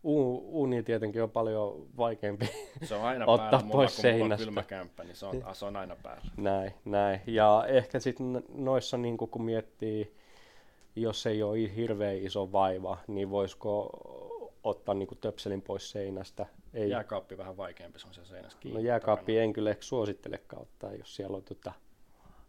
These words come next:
Speaker 1: hirveän lihat pakkasessa tai pakastimessa tai ruuat jääkaapissa. Mut sanotaan, että sä meet vaikin
Speaker 2: Jos oot lomalla, sitten jääkaappi pois seinästä. En kyllä tiedä silloinkaan.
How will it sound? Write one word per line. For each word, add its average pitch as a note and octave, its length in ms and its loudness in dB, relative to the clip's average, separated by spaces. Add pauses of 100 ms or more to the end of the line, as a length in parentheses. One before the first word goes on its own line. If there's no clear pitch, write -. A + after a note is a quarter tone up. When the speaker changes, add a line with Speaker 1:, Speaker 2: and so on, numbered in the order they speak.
Speaker 1:
hirveän G2+ 360 2
lihat F#2 380 -2
pakkasessa F2+ 680 -8
tai G#2 380 -12 (320)
pakastimessa G2 680 -6
tai - 220 -12 (380)
ruuat G2 440 -4
jääkaapissa. A2 760 -12 (320)
Mut A2 160 -4
sanotaan, C#3+ 440 2
että B2+ 120 -6
sä C#3+ 120 -2
meet C3+ 340 -2
vaikin B2 440 0
Speaker 2:
Jos A#2 140 -2
oot - 100 -6
lomalla, A2+ 500 -2
sitten - 340 -12
jääkaappi F#2+ 360 -10
pois - 260 -18
seinästä. - 360 -20
En G2 120 -12
kyllä F#2 180 -14
tiedä - 240 -20
silloinkaan. - 520 -20